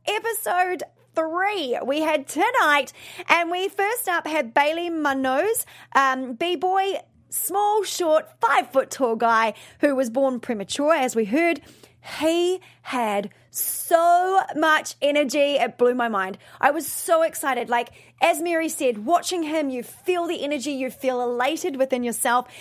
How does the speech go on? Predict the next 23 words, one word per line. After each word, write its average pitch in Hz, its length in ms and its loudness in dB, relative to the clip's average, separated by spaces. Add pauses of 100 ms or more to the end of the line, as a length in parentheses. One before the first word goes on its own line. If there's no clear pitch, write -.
(180)
He 311 100 0
was 277 140 -2
brilliant 349 560 0
and 247 100 -4
he 262 100 -2
was 240 140 -4
likable, 208 680 -2
as 226 180 0
Ni-, 226 220 -4
Nigel 233 320 -2
said. 214 340 -6 (160)
Phenomenal. 262 720 0 (240)
Into 311 260 2
the 254 80 -4
next - 280 -10
round. 220 340 -4 (100)
Amazing. 190 540 -6 (500)
Audition 415 400 2
two 415 320 2
was 370 160 -2
Luke 339 240 -2
Roman-, 330 560 0 (100)
Romanes, 330 800 2